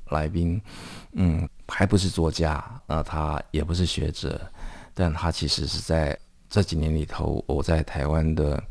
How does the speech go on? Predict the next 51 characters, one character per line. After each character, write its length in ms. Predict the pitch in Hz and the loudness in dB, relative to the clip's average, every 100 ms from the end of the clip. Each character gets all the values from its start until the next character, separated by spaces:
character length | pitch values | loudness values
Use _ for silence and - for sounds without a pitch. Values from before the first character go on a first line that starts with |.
| - - - - | -12 -16 -18 -4
酒 140 | 78 | 0
馆 120 | 76 78 | 4 2
里 60 | |
头 140 | 73 76 | 2 0
发 180 | 78 | 0
现 140 | 76 76 | 2 2
一 40 | |
个 140 | 76 73 | 2 0
非 160 | 85 | 2
常 160 | 82 76 | 2 0
具 160 | - | 2
有， 360 | 78 67 73 - - - - | 0 0 -2 -8 -12 -10 -4
呃， 80 | - | 0
文 100 | 76 | 2
化 160 | 76 85 | 2 2
氛 240 | 76 85 76 | 4 4 4
围 200 | 73 73 | 0 -2
的， 340 | 71 69 - | -2 -2 -4
呃， 60 | - | -6
酒 160 | - 73 | -2 -2
馆 200 | - - | -2 -4
的 240 | 67 67 - - | -4 -6 -10 -18
主 240 | - - - | -8 -6 -4
人。 260 | - - - - - - - - | -4 -6 -8 -14 -16 -16 -18 -2
呃， 200 | 80 80 | 0 2
这 140 | 85 | 4
个 120 | 85 | 4
酒 160 | 73 78 | 4 4
馆 220 | 76 76 | 4 2
主 160 | 76 71 | 2 0
人 320 | 71 71 67 | 0 0 0
的 220 | - 71 | 2 2
中 160 | 65 82 | 4 4
文 80 | 76 | 4
名 120 | 71 | 4
字 120 | 69 | 0
叫 320 | 67 76 69 - - | 0 2 2 0 -4
廖 280 | 73 73 - - | 2 2 0 -6
建 240 | - 71 - - | 0 0 0 -6
廷， 200 | - - - - - - - - - | -6 -6 -4 -6 -10 -14 -14 -14 -8
他 180 | - 80 | 2 2
的 260 | 69 69 - - - - | 4 0 -4 -8 -6 -4
法 160 | - 87 | 2 4
文 100 | 71 | 4
名 80 | - | 2
字 100 | - | 0
叫 320 | 71 71 - - - - - | 0 0 0 -6 -10 -10 -6
阿 100 | - | 0
浪 240 | 78 80 76 - | 4 4 2 -4
啊。 280 | - - - - | -8 -6 -6 -2
那 400 | 76 71 69 | 0 0 -2